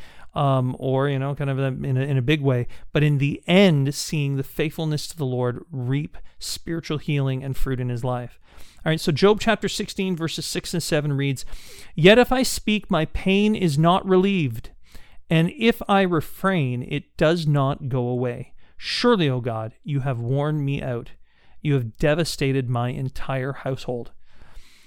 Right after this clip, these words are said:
All right, man, this is, this is quite the cry.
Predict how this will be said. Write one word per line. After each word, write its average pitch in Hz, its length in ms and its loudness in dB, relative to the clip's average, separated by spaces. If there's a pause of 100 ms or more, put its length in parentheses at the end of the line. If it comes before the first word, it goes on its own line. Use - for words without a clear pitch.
(220)
All 208 140 6
right, 220 280 4 (680)
man, 160 420 2 (120)
this 190 180 2
is, 185 140 0 (120)
this 175 220 2
is 196 80 -2
quite 202 220 4
the - 60 -6
cry. 156 480 4